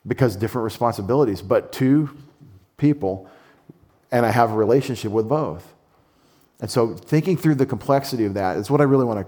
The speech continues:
kinda talk about today. And so the Bible gives us the summary that is true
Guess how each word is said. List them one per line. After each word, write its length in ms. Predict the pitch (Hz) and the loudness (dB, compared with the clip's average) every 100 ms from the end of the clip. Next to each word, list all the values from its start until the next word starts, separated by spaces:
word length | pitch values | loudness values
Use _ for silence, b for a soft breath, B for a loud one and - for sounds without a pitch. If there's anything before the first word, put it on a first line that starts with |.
| - | -8
kinda 160 | - 107 | -4 -4
talk 220 | 107 110 | 0 0
about 200 | 98 95 | 0 -2
today. 420 | - 107 107 98 - | 0 2 4 2 -2
And 320 | 117 113 110 B B B B | -4 -2 -4 B B B B
so 300 | - 156 143 | 2 4 4
the 80 | 135 | 4
Bible 520 | 110 160 220 170 147 | 4 6 6 6 4
gives 320 | 127 139 110 | 4 4 4
us 260 | 131 127 - | 2 2 0
the 120 | 120 | -6
summary 540 | - 147 156 151 147 | 2 4 6 6 6
that 200 | 131 127 120 | 6 4 4
is 280 | 117 107 | 2 0
true 500 | - - 120 120 117 | -6 0 2 4 2